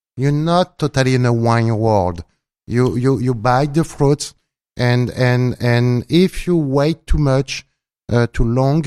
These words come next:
you're going to miss that freshness of the red fruit we love. And, uh, so this is, uh, I would say, um, you know, maybe twelve, uh, twelve months on fine lees, and then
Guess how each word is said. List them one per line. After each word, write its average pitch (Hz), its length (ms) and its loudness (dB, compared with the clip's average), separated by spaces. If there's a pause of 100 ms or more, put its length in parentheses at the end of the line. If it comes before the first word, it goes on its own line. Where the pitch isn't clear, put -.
(100)
you're 127 160 -2
going 139 200 0
to 135 160 -4
miss 131 320 0
that 113 160 0
freshness - 680 0
of 107 120 -2
the 110 120 0
red 110 300 0
fruit 139 460 -2 (100)
we 120 140 0
love. 113 480 0 (580)
And, 127 420 0
uh, 120 340 2 (300)
so - 200 2
this 139 240 -2
is, 147 280 0
uh, 131 360 0
I 143 140 -4
would 143 160 -2
say, 139 460 0 (480)
um, 110 340 -10 (180)
you 127 340 0
know, 131 80 4
maybe 123 300 0 (340)
twelve, 139 580 -2
uh, 131 360 2 (540)
twelve 131 240 2
months 139 440 0
on 143 160 0
fine 135 400 0
lees, 135 420 0
and 175 320 0
then 135 380 0